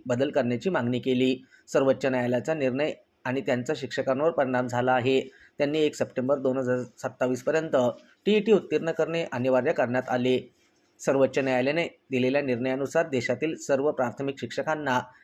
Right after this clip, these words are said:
एक सप्टेंबर दोन हजार सत्तावीस पूर्वी टीईटी उत्तीर्ण करणे बंधनकारक करण्यात आले. खासदार लंके यांनी मंत्री प्रधान यांना दिलेल्या निवेदनात नमूद केले की हा निर्णय लाखो शिक्षकांवर थेट परिणाम करणारा असून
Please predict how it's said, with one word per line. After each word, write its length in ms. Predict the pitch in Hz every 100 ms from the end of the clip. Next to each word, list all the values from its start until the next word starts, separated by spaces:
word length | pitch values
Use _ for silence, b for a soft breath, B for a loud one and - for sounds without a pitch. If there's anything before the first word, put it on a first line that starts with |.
| B
एक 160 | 208 220
सप्टेंबर 480 | 202 202 196 196
दोन 200 | 180 175
हजार 180 | 156 170
सत्तावीस 440 | 165 143 135 143 -
पूर्वी 300 | 151 156 160
टीईटी 360 | 139 135 -
उत्तीर्ण 400 | 147 - 131 131
करणे 280 | 135 127 160
बंधनकारक 640 | 156 123 123 127 127 170
करण्यात 300 | 143 117 123
आले. 280 | 131 127 127 - B B B
खासदार 300 | 147 127 139
लंके 300 | 135 120 135
यांनी 380 | 131 127 139 151 - -
मंत्री 280 | 131 127 143
प्रधान 320 | 131 120 131
यांना 240 | 131 131 147
दिलेल्या 360 | 127 127 135
निवेदनात 420 | 135 120 120 135 107
नमूद 200 | 120 123 120
केले 200 | 139 151
की 340 | 147 127 - B B -
हा 100 | 214
निर्णय 360 | 220 202 220 214
लाखो 320 | 139 - 170
शिक्षकांवर 600 | 165 - 151 156 156 160 160
थेट 160 | 151
परिणाम 320 | - 127 139 135
करणारा 340 | 131 123 135
असून 440 | - 160 143 123